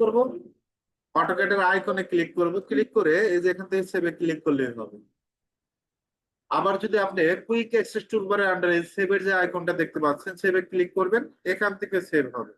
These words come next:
ডেস্কটপ, এখান থেকে নাম দিবেন, সেভ। তবে সবচেয়ে আপনি বেস্ট পদ্ধতি হলো আপনি কন্ট্রোল এস দিবেন,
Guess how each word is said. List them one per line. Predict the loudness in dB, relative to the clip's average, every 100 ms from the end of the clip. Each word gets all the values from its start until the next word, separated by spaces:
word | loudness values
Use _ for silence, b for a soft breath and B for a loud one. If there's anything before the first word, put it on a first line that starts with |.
| -8
ডেস্কটপ, | -8 -4 -4 -4 -6 _ _ -2
এখান | -2 -2
থেকে | -4 -4 0
নাম | -2 -2 -4
দিবেন, | -2 -2 -4 _
সেভ। | -4 -4 -4 _ _ -4
তবে | 0 0 0
সবচেয়ে | -4 0 2 4 2 -2 -16 _ _ -8
আপনি | -4 0
বেস্ট | 0 0 -8 -20 _ _ _ _ _ _ _ _ _ 0
পদ্ধতি | 0 2 2 2 2
হলো | 2 0 -2 -8 _ _ -8
আপনি | -6 -4 -4 -2
কন্ট্রোল | -2 0 2 2
এস | -2
দিবেন, | -6 -8